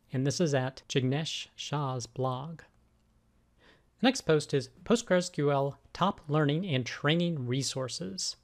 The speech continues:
So this is basically a list of where you can get more information about learning Postgres Q L. And of course, the number one resource, of course, is the Postgres Q L manual. So it's the online manual that's available at postgres Q L dot org.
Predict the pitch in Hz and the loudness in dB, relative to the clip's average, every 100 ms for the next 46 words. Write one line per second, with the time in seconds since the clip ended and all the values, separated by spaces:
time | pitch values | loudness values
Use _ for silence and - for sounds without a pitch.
0 | _ - 165 202 202 151 160 - 160 156 | _ 0 2 0 2 4 4 4 4 6
1 | 143 151 175 160 127 123 127 131 143 143 | 6 2 2 0 0 2 2 2 0 -2
2 | 135 139 135 139 - 135 123 - 135 135 | -2 -2 -4 -6 -4 -2 -2 -2 -2 -2
3 | 151 120 143 131 139 - 117 - 123 117 | -2 2 2 2 -2 -4 -6 -4 -4 -4
4 | 147 151 165 - _ - - - 147 - | -4 -4 -4 -12 _ -20 -20 0 2 6
5 | 160 - 139 139 147 147 139 139 165 - | 4 6 4 4 4 4 4 4 2 2
6 | 127 160 143 143 151 - 139 135 131 147 | 0 -2 -2 -2 -2 0 2 2 0 -2
7 | - 135 - 135 131 120 135 135 135 131 | -2 -6 -2 -2 -2 -4 0 0 0 -2
8 | 117 127 151 127 165 135 - - 127 113 | 0 2 0 -2 -6 -10 -12 -8 -8 -6
9 | 131 131 131 131 139 117 123 131 151 120 | -8 -4 -4 -4 -2 -2 -2 -2 -6 -6
10 | - 123 120 123 135 123 139 - 127 - | -6 -4 -2 -2 -4 -6 -8 -10 -8 -6
11 | 120 131 127 123 131 165 156 151 | -6 -4 -4 -4 -2 -2 -2 -6